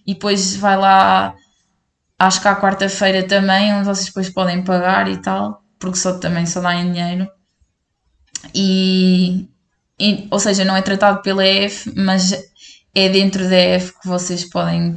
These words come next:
ter acesso a isso, se bem que não é com o staff da F, mas depois é muito fácil, tipo,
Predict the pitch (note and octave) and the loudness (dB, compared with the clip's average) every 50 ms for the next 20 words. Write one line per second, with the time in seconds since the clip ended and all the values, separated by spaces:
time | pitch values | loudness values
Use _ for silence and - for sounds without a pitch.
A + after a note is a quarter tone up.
0 | - - F#3 F3 F3 F3 E3+ F#3+ F#3 F3 F3 F3+ F3+ F#3 F#3 F#3 - - - F3+ | -6 -4 -2 -2 0 -2 -2 -4 -6 -6 -4 -2 0 0 0 -2 -2 -4 -2 -2
1 | F#3 F3 F3+ F3+ F3 E3+ E3+ E3 - F3+ F3+ F3+ F3+ - - - F#3 F3+ F3 E3 | -2 -2 0 -2 -2 -2 -2 -2 -2 -2 -2 -2 -4 -6 -4 -2 0 0 0 -2
2 | - F3 E3+ E3+ E3+ F3+ E3+ F#3 G3 - - - _ _ _ - - - _ _ | -6 -6 -4 -2 -2 -2 -2 -2 -4 -6 -10 -16 _ _ _ -20 -20 -20 _ _
3 | - F#3+ G#3 G3+ - - G#3 G3+ G3+ G3 G3 - - - - G3 G3 G3 G3 G3 | -2 0 0 0 0 0 0 0 0 0 -2 -4 -6 -4 0 0 2 2 2 0
4 | - - - F#3 E3 - - - D#3+ - - - - | 0 0 -2 -2 -2 -4 -6 -10 -12 -12 -14 -14 -16